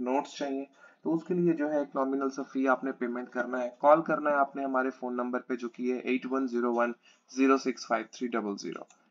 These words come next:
ठीक है, इस number पे आप call करेंगे, आपको exam notes जो है सिर्फ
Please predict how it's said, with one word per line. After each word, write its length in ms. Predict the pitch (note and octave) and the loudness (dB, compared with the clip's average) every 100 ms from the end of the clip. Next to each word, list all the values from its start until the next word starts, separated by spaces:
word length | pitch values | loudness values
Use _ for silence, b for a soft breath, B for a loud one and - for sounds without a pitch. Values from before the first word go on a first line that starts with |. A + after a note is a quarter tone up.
| _ - | _ -10
ठीक 160 | C#3 | -2
है, 120 | G3 F#3 B B | -2 -2 B B
इस 140 | C#3 E3+ | -6 -2
number 180 | E3 D#3+ | 0 6
पे 120 | D#3 | 8
आप 180 | D3 - | 8 8
call 180 | C#3 C#3 | 6 6
करेंगे, 300 | C#3+ D3 C#3 | 0 -2 -2
आपको 220 | C3 C#3 | 0 -2
exam 340 | A#2+ C3 C3 | 0 0 2
notes 320 | C3 B2 A#2+ | 2 0 -2
जो 120 | - B2 | -4 -2
है 140 | B2+ | -4
सिर्फ 280 | - E3 | 0 0